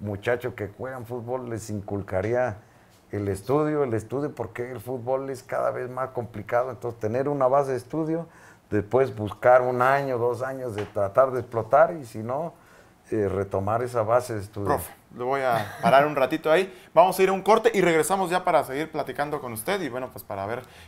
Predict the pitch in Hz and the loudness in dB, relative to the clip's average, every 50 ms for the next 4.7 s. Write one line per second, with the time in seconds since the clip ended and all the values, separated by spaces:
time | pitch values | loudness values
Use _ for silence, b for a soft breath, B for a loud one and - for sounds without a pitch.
0 | - - 131 123 120 123 113 - 117 110 104 101 95 90 101 101 120 120 117 - | -8 -6 -6 -4 -4 -4 -6 -4 -4 -6 -6 -6 -8 -8 -6 -2 -2 -2 -2 -2
1 | - 104 98 95 95 95 120 104 107 101 90 107 92 95 98 120 120 135 147 156 | -4 -6 -4 -4 -4 -4 -4 -4 -4 -4 -2 -2 -2 0 -2 -2 0 0 0 0
2 | 156 170 151 165 160 160 156 131 117 107 107 - 131 127 113 - - 107 107 120 | -2 -2 -2 -2 -2 -2 -4 -4 -6 -6 -8 -10 -10 -10 -10 -10 -10 -8 -6 -6
3 | 117 104 107 98 B B B B B B B - 120 127 127 - - 131 - - | -6 -6 -8 -10 B B B B B B B 0 2 2 2 2 -2 -6 -8 -8
4 | 123 127 123 127 127 117 107 101 - 92 - - - | -6 -6 -6 -4 -6 -8 -10 -12 -14 -16 -20 -20 -20